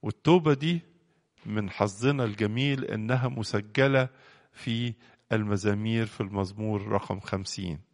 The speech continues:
"ارحمني يا الله كعظيم رحمتك". ونأخذ مثال التوبة ده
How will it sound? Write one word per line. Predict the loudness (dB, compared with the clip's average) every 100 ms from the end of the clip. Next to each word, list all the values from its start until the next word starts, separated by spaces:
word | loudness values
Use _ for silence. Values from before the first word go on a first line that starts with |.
| _ -20 -20 _
"ارحمني | -8 -2 -2 0 -2 0
يا | 2 2
الله | 0 0 0 0
كعظيم | -2 -2 -2 -4 -6
رحمتك". | -6 -6 -6 -6 -8 -14 -20 -20 -20 -20 -20 -4
ونأخذ | 0 4 4 4 0 2
مثال | 0 2 4 4 4
التوبة | -2 2 4 6 6
ده | 6 6